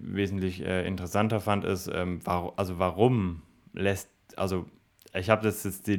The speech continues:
die, die, den Sinn nicht darin verstanden. Also Sorin ist ja mit Mayday quasi liiert, also die sind, das ist ja ein Paar.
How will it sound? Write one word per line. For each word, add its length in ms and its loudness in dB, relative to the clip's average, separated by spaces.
die, 200 -2
die, 240 -4
den 160 0
Sinn 160 6
nicht 180 2
darin 240 4
verstanden. 520 -2
Also 260 -2
Sorin 640 6
ist 200 -4
ja 80 6
mit 180 2
Mayday 420 4
quasi 360 -2
liiert, 500 -2
also 180 -6
die 180 -4
sind, 320 0
das 80 -6
ist 140 -2
ja 100 6
ein 100 4
Paar. 460 0